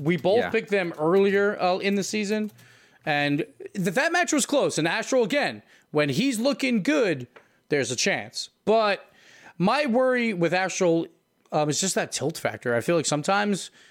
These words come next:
Speaker 1: like, after they lose a game or two, then you're like, "Where'd Astral go? Like, what's happening?"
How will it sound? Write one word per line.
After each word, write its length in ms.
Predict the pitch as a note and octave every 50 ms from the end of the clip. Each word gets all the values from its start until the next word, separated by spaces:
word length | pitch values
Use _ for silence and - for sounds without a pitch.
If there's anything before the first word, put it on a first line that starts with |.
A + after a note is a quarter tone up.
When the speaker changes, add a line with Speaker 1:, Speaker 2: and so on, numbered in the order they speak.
| _ _ _ _
Speaker 1:
like, 140 | - C3+ C3
after 240 | C#3+ D3 D3 - G3+
they 120 | F#3 G3+
lose 220 | G#3 A3 B3 A#3+ G3+
a 60 | A#3+
game 240 | G#3 A#3 A3 A3 G#3
or 40 | G3
two, 280 | - - A3 G#3+ G#3+
then 140 | G#3+ G3 F#3
you're 120 | E3+ D#3+ D#3
like, 160 | D3 B2 B2
"Where'd 220 | A#2+ D3 G#3 C#4+
Astral 380 | E4 F#4 F#4 - - - C#3+ A2+
go? 240 | G#2 B2 G2 F#2+ G#2
Like, 180 | B2 E3 F3 F3+
what's 200 | G3+ B3 B3+ -
happening?" 460 | C4+ C4+ C#4 C4 - C#3 A#2 A2 G#2